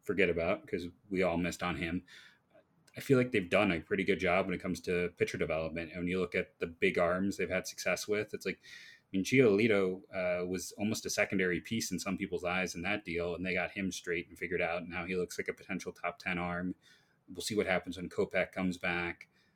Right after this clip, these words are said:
Some of these other guys, they've had a lot of success with big velocity, and they've been able to help these types of pitchers figure it out. So I think,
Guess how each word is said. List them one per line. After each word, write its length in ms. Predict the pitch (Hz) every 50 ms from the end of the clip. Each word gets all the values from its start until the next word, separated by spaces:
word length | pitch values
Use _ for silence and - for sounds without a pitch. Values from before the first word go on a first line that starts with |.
| _
Some 200 | - - 113 107
of 40 | 110
these 160 | 107 104 98
other 200 | 101 95 98 104
guys, 280 | 92 95 90 87 82 85
they've 140 | - 90 -
had 160 | - 95 95
a 60 | 95
lot 180 | 92 92 90 87
of 60 | 90
success 480 | - - - - - 98 101 - - -
with 180 | 87 - -
big 180 | - 95 87 87
velocity, 540 | 90 90 87 87 95 92 - - 80 80 82
and 120 | 82 82
they've 120 | 87 82
been 100 | 87 90
able 180 | 90 90 80 87
to 60 | 82
help 280 | - - 95 95 - _
these 360 | - 90 87 87 85 - - _ -
types 300 | - - 90 82 - -
of 100 | - -
pitchers 440 | - 98 - - 98 90 85 -
figure 320 | - - 98 85 95 90 85
it 40 | 82
out. 280 | 92 104 92 - - -
So 100 | - 87
I 80 | 82
think, 340 | 80 - 101 95 92 - -